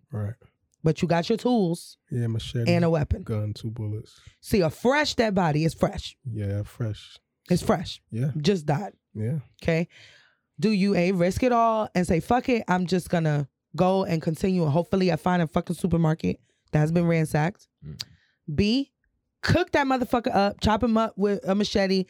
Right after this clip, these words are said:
Speaker 2: and burn him up and eat him. Or C, kill yourself.
Speaker 1: What was A?
Speaker 2: A was risk, risk it, like, pa-, bypass him and try to find food someplace else.
Speaker 1: I'm bypassing.
Speaker 2: You bypassing?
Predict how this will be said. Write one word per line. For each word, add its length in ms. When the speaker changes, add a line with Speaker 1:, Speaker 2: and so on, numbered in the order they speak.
Speaker 2:
and 260
burn 240
him 120
up 240
and 140
eat 220
him. 200
Or 540
C, 440
kill 160
yourself. 420
Speaker 1:
What 120
was 180
A? 260
Speaker 2:
A 320
was 720
risk, 360
risk 460
it, 460
like, 220
pa-, 260
bypass 480
him 220
and 100
try 120
to 60
find 260
food 200
someplace 340
else. 240
Speaker 1:
I'm 180
bypassing. 680
Speaker 2:
You 120
bypassing? 540